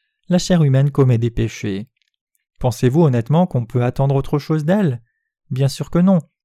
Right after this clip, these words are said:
C'est pourquoi l'apôtre Paul a dit, « Ainsi donc moi-même je suis par l'entendement esclave de la loi de Dieu,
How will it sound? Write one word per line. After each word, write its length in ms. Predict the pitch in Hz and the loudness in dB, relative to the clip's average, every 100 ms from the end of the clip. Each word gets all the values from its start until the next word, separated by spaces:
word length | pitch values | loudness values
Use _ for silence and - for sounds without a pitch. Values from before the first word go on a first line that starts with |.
| _ _ _ _ | _ _ _ _
C'est 160 | - 120 | -4 -2
pourquoi 360 | - - 156 | -2 0 2
l'apôtre 400 | 160 - 117 - | 2 0 -4 -4
Paul 280 | 110 139 143 | -2 0 0
a 80 | 110 | -2
dit, « 320 | 107 156 175 _ _ _ _ _ | 0 0 0 _ _ _ _ _
Ainsi 300 | 123 120 - | -6 -4 -4
donc 300 | 113 143 165 | 0 0 0
moi-même 400 | 113 110 131 156 | 0 2 2 2
je 80 | 113 | 0
suis 240 | - 139 | -4 -6
par 200 | 139 120 | -2 -2
l'entendement 640 | 113 107 117 107 123 151 143 | -2 -2 -2 -2 0 2 2
esclave 400 | 107 - 143 123 | -2 0 0 2
de 80 | |
la 120 | 110 110 | -2 -2
loi 220 | 123 139 | 0 0
de 120 | 110 | -2
Dieu, 420 | 98 113 147 160 | -4 -2 -2 -2